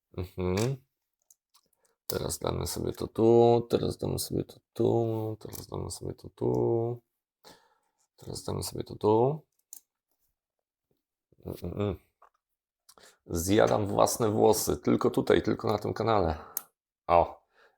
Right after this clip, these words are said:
Ej, spoko. Można to przyczepić tutaj i właśnie nasz droid może być tu przyczepiony i może na tym latać.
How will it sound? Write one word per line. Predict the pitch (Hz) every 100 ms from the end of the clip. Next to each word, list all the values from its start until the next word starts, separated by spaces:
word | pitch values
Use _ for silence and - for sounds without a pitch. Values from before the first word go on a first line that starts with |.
| _
Ej, | 104 90
spoko. | - 113 90 85 - - - - _
Można | 101 98 95
to | 90
przyczepić | - - 87 -
tutaj | 127 - 117 107
i | 98 95 92 98 98
właśnie | 92 95 - 98
nasz | 95 92 92
droid | 95 98 90 -
może | 92 90
być | 90 -
tu | -
przyczepiony | - 92 135 120 107
i |
może | 98 92
na | 92
tym | 87 92
latać. | 82 -